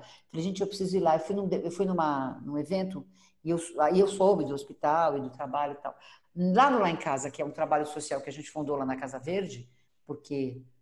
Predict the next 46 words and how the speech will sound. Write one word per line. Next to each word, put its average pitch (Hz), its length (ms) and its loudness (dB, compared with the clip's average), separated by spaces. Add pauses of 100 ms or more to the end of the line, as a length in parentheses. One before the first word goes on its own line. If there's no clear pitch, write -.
(100)
e 180 100 0
os 175 180 0
outros, 170 680 2
é 135 80 -12
uma 139 120 -10
resposta 151 500 -8
que - 80 -10
a - 20 -6
gente 165 260 -12
dá 151 160 -2
também 160 420 -2
com 208 100 -8
Lá 156 80 -6
em 135 80 -14
Casa, 131 260 -8
não 147 140 -10
só 147 180 -10
com 151 100 -12
a 143 40 -4
Agência 143 340 -10
aids. - 340 -12 (440)
Depois 160 340 -4
do 139 80 -12
falecimento 151 560 -4
do 147 80 -10
meu 151 100 -6
pai, 170 200 0
a 180 40 -2
gente 180 220 -8
conseguiu 151 380 -6
fazer, 135 600 -4 (600)
é, 135 180 2
com 131 140 -2
alguns 139 280 -2
apoios, 165 680 0
sempre 202 340 -4
apoios, 127 440 -6
né? 131 160 -8 (180)
As - 100 -20
pessoas 139 360 -14
ajudam. 143 260 -10 (480)
O - 20 -20
sesc, 147 400 -2
o 131 60 -14
senac, 135 720 -6 (400)
ah, 117 580 -10